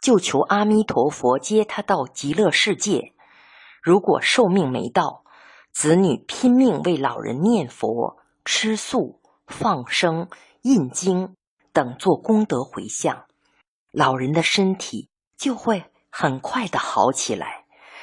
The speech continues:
临终时刻，儿女把父母送医院抢救，其实是对父母最大的折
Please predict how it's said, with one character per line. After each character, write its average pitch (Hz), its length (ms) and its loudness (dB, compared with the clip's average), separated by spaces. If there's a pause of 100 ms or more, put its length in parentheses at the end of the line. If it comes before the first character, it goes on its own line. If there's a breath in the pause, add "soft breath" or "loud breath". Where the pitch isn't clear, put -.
(160 loud breath)
临 180 260 6
终 233 240 4
时 - 280 -2
刻， - 420 -2 (260 loud breath)
儿 165 160 4
女 214 220 4
把 - 260 -4
父 226 220 2
母 135 240 -4
送 196 280 2
医 180 220 -6
院 190 240 2
抢 113 380 -8
救， - 320 -2 (460)
其 - 380 2
实 120 480 0 (280)
是 - 280 2
对 214 300 -2
父 - 260 -2
母 156 320 -2
最 214 300 -4
大 - 300 -8
的 123 100 -10
折 - 220 -6